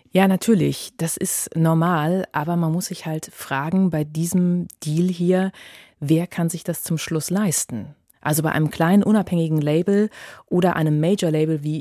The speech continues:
Universal, Sony und Warner, da weiß ich ganz genau, wer zum Schluss, äh, sich mehr Discovery Mode leisten kann. Das hier ist einfach kein fairer Wettbewerb mehr. Es sind nicht die gleichen Wettbewerbsbedingungen.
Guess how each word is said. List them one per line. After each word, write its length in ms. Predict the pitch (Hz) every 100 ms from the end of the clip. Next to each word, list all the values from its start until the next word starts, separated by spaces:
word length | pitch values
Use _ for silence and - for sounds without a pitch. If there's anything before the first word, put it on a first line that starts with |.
| 156
Universal, 540 | 160 143 156 175 170
Sony 400 | 156 170 170 165
und 200 | 165 147
Warner, 440 | 143 143 170 180 190 - - -
da 140 | 151
weiß 220 | 165 175
ich 100 | 190
ganz 260 | 170 170 -
genau, 500 | 180 196 156 127 -
wer 300 | 139 165 175
zum 200 | - 160
Schluss, 480 | - 165 170 - -
äh, 260 | 160 156
sich 240 | - 170 -
mehr 420 | 202 196 139 147 _
Discovery 580 | 156 156 - 180 156 156
Mode 340 | 151 147 147 147
leisten 460 | 160 208 - 143
kann. 340 | - 143 160 190 - - - _
Das 300 | 139 160 -
hier 260 | - 226 220
ist 240 | 202 -
einfach 440 | 156 160 - 180 -
kein 400 | - 170 185 190
fairer 360 | - 180 165 156
Wettbewerb 520 | 202 - 151 127 -
mehr. 180 | 135 127
Es 80 | -
sind 140 | 151
nicht 240 | 185 - 180
die 60 |
gleichen 360 | 156 156 175 165
Wettbewerbsbedingungen. 1040 | 175 165 147 143 - - 139 151 175 196